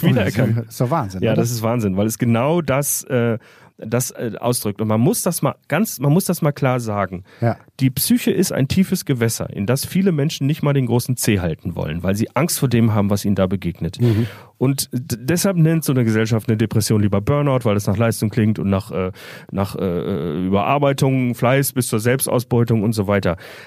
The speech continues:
Speaker 2: Aber wer aus Angst und Scham schweigt, so wie zum Beispiel Enke,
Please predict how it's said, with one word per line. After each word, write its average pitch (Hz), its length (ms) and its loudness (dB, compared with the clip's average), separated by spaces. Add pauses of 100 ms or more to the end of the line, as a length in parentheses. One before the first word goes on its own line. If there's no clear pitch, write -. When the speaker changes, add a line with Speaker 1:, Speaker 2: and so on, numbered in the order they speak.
Speaker 2:
Aber 131 280 2
wer 127 160 2
aus 135 160 2
Angst 196 360 0
und 143 140 -6
Scham 151 320 0
schweigt, 101 500 -2
so 113 240 -6
wie 123 80 0
zum 101 220 -4
Beispiel 98 640 -2 (640)
Enke, 85 340 -6